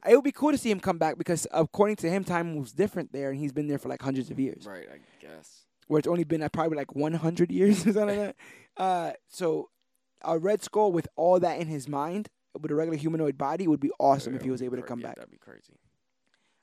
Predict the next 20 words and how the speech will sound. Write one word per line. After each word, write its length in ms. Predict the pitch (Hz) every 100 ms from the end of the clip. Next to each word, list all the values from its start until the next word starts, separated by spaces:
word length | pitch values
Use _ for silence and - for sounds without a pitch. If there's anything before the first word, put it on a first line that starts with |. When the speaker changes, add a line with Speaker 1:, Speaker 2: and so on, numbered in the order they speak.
| _
Speaker 1:
Uh, 460 | 139 151 147 139 113 _ _ _ _ _ _ _
yeah, 260 | 131 160
so 140 | 175 127
that's, 240 | 143 -
that's 220 | - 156
the 120 | - 143
whole, 260 | 135 127 -
uh, 200 | 117 113
Red 240 | 127 131
Skull 240 | - 131
thing. 260 | 127 120 131 _ _ _ _ _ _ - - -
Red 420 | 135 143 143 -
Skull. 1000 | - - 139 160 190 147 135 135 123 160
Speaker 2:
And 380 | 160 170 170 170
it 60 |
was 160 | 113 101
great 260 | 117 113
'cause 160 | 92 92
the 80 | 87
first, 400 | - 107 -